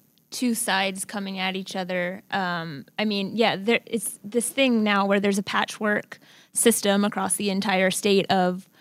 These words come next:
depending on what county you're in, how you're going to be prosecuted, if at all, for possessing marijuana, um, suspected marijuana, uh, because there is this testing concern of whether or not something is hemp. Um,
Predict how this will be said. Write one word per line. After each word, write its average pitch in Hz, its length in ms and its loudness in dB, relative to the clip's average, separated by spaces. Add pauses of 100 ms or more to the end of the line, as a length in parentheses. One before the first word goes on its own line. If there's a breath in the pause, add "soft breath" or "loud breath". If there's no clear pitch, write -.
(260 soft breath)
depending 208 340 4
on 196 240 0
what 202 240 2
county 202 400 0
you're 190 160 0
in, 185 240 0
how 196 400 0
you're 196 180 -2
going 196 300 0
to - 80 -8
be 190 160 -2
prosecuted, 190 760 -2
if 196 160 0
at 190 120 -4
all, 180 280 4
for 185 640 2
possessing 190 440 0
marijuana, 190 640 2 (420 loud breath)
um, 175 520 -2
suspected 180 600 -8
marijuana, 175 680 0 (200)
uh, 185 300 2
because 196 420 0
there 185 160 0
is 190 260 0
this 196 200 -4
testing 202 460 0
concern 190 480 -2
of 185 180 0
whether 180 280 2
or 185 40 2
not 185 220 2
something 196 340 0
is 196 140 0
hemp. 220 340 -4 (540 loud breath)
Um, 202 480 6